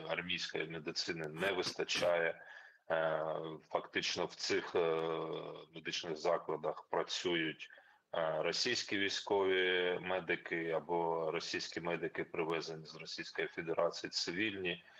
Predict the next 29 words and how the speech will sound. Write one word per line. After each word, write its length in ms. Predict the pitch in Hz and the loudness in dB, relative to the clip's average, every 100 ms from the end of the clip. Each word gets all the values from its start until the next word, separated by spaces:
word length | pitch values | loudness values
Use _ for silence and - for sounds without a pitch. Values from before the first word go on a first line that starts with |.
| - - _ | -20 -20 _
Місцеві 480 | 87 85 - 90 87 | -4 0 2 4 4
медики 800 | 87 85 82 - 82 80 78 78 - | 4 2 0 0 0 2 2 0 -2
практично 1000 | 82 78 - 87 - 87 80 80 80 80 _ _ _ - | -4 -2 -4 -2 -2 -2 -4 -2 -4 -8 _ _ _ -4
не 140 | 90 | 0
надають 580 | 85 80 90 120 127 - | 2 2 2 2 0 0
послуги 800 | 110 107 - 98 95 95 92 - | 2 4 4 2 4 4 4 0
цивільному 680 | - - 90 98 90 87 87 | -2 0 2 0 2 0 2
населенню, 1040 | 87 85 - 90 87 82 82 82 80 80 82 | 0 -2 0 2 2 0 -2 -6 -6 -6 -6
і 360 | 85 85 82 | -4 -4 -4
для 180 | 78 82 | -4 -4
того, 240 | - 85 | 0 0
щоб, 240 | 82 - 82 - | 0 -2 -4 0
е, 400 | 85 80 80 82 | 2 2 2 0
місцеві 440 | 82 - - 90 85 | -2 -2 2 2 2
отримали 640 | 80 90 85 82 82 82 - - | 0 -2 0 0 0 -2 -6 -16
хоч 240 | - - - | -10 -4 -2
якусь 320 | 85 87 82 | -2 0 -2
більш-менш 640 | 76 80 - 87 85 - | 0 0 2 2 0 0
серйозну 540 | - 80 82 78 82 78 | 0 2 2 2 0 0
послугу, 420 | 98 101 92 80 | 2 2 0 0
їм 180 | 82 80 | 0 -2
необхідно 520 | 82 78 - 87 82 | -2 -4 -4 -4 -2
їхати, 580 | 82 85 - - - 76 - - - - - | -2 -2 -2 -2 0 -2 -4 -18 -20 -20 -10
ну, 60 | 78 | -6
чуть 240 | - 85 | -2 -2
ли 80 | 80 | -2
не 120 | 80 | -2
до 160 | 76 78 | 0 2
Луганська. 540 | 78 73 71 - - | 2 0 -2 -6 -14